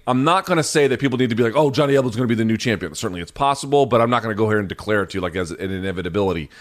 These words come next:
But I would ask for people to take Johnny Eblen seriously. And the reason why I say that is, again, undefeated, young guy, blah, blah, blah. But he's just got really, really, really, not just good takedowns, he's got strong control.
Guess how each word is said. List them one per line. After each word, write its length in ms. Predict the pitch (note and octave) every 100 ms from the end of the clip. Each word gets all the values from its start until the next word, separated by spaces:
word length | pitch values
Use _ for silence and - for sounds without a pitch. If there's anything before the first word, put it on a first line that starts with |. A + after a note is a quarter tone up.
| - - - -
But 120 | D#3+
I 100 | E3
would 500 | C#3 D#3+ A3+ A3 G3
ask 360 | C#3+ D3 D3 -
for 180 | - B2+
people 260 | C3+ A#2
to 100 | A2+
take 320 | G#2+ C3+ B2+ G2
Johnny 340 | A#2+ A2+ A2
Eblen 340 | G2+ F#2+ F#2
seriously. 720 | F2+ - C3+ C3 G2+ F2+ - F#2
And 80 |
the 40 | G#2+
reason 220 | E3+ F3+
why 160 | E3 C#3
I 40 |
say 180 | B2 C#3
that 160 | A#2
is, 160 | G#2 G2
again, 280 | G2 G#2 D#2+
undefeated, 600 | G2+ G#2+ G2+ G#2+ G2 F2+
young 200 | G2+ G2+
guy, 240 | F#2+ F2+
blah, 180 | F2 F2+
blah, 100 | E2+
blah. 360 | E2 A#2 A2 F#2+ - - - - -
But 100 | A#2+
he's 240 | D3 G#3+
just 180 | C4 A3
got 200 | E3+ A#2+ G2+ G2
really, 440 | A2+ B2 B2 B2+ -
really, 520 | F#2 F2+ A2+ A2 G#2+
really, 440 | F2 F#2 A#2+ G#2
not 160 | F#2+ B2+
just 160 | F#3+ E3+
good 180 | C#3+
takedowns, 480 | B2+ B2 A#2 G2+ F2+
he's 120 | A2+ D3
got 220 | F#3+ -
strong 420 | - G#2 G#2+ A2+
control. 600 | - F2 - F#2+ E2